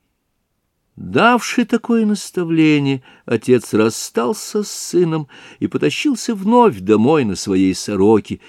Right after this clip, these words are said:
и с тех пор уже никогда он больше его не видел, но слова и наставления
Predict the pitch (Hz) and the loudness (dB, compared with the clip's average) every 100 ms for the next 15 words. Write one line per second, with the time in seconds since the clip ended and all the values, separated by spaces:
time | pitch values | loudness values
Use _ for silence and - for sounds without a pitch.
0 | - - 92 90 - - 214 202 _ 139 | -18 -6 -4 -4 -8 -4 -2 -4 _ 0
1 | 170 165 156 _ _ _ _ 98 87 87 | 2 0 -4 _ _ _ _ -6 0 0
2 | 87 - 90 85 78 120 185 180 - 175 | 0 0 -2 -2 0 0 0 -4 -8 -8
3 | 165 165 156 160 - 160 156 147 151 143 | -6 -4 -4 -4 -6 -8 -4 -4 -4 -4
4 | 143 120 120 104 107 110 _ _ _ _ | -4 -2 -2 -2 -6 -6 _ _ _ _
5 | _ 82 80 76 - - 76 73 71 110 | _ -6 -6 -6 -10 -8 -6 -6 -4 -2
6 | 196 202 196 190 180 160 - - 139 131 | -2 0 -2 -2 -4 -8 -14 -12 -10 -4
7 | 127 117 98 82 | -2 -2 -4 -6